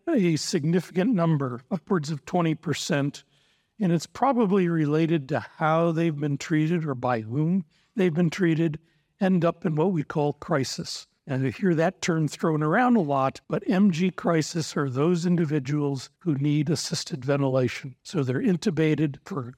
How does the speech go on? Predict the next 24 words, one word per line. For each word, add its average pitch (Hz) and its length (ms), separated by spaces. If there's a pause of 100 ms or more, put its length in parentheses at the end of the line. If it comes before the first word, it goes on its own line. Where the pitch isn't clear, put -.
(140)
clearing 156 340
of 143 100
secretions 156 760
or 151 320
ventilator 147 640
dependent. 135 640 (120)
That 156 180
is 139 160
crisis. - 680 (380)
If 147 140
someone 156 360
has 147 200
a 143 80
severe 160 480
exacerbation 160 880
of 143 120
their 143 180
limbs, 165 680
or 147 180
they 143 80
become 147 340
a 147 40
little 151 240
dysarthric 156 840